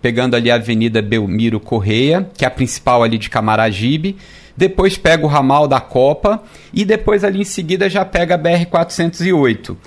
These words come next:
De lá ele pode retornar pela B R dois três dois na altura dos Curados, no limite ali do Recife com o Jaboatão dos Guararapes.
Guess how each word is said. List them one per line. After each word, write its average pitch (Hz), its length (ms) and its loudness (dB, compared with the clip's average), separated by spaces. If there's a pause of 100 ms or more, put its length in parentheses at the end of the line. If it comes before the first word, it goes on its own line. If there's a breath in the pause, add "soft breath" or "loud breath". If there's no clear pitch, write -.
(280 loud breath)
De 147 120 -2
lá 175 200 4
ele 196 100 2
pode 175 300 0
retornar 147 560 0
pela 131 240 2
B 123 140 0
R 123 180 2
dois 120 300 0
três 113 260 -2
dois 113 340 0
na 131 120 2
altura 143 400 0
dos 123 240 -4
Curados, 135 720 0 (240 loud breath)
no 143 100 2
limite 151 480 0
ali 135 160 0
do 147 140 -4
Recife 143 520 -6
com - 120 -4
o 151 60 0
Jaboatão 143 600 -2
dos 135 100 -8
Guararapes. 135 760 2